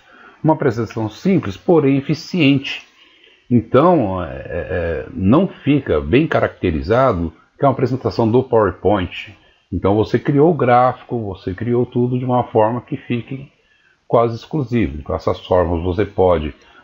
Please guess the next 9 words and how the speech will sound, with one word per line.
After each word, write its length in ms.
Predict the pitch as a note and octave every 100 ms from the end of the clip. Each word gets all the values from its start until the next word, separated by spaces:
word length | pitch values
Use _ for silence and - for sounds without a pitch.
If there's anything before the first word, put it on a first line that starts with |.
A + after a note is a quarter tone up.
| _
modificá-la, 720 | E2 E2 A#2+ A#2+ - A2 A2+ F2
usá-las 640 | E2+ E2+ D#2+ F2 E2 D2+
outras 360 | E2 - - -
formas, 800 | - G#2+ A2 D#2+ D2 - - - - - _ _
círculos 840 | - - F#2 A2 F2+ - D2 C2+
e 60 | E2
tudo 220 | G2+ A#2+
mais. 420 | A2 A#2+ C3+ - - - - _ -
Então 200 | B2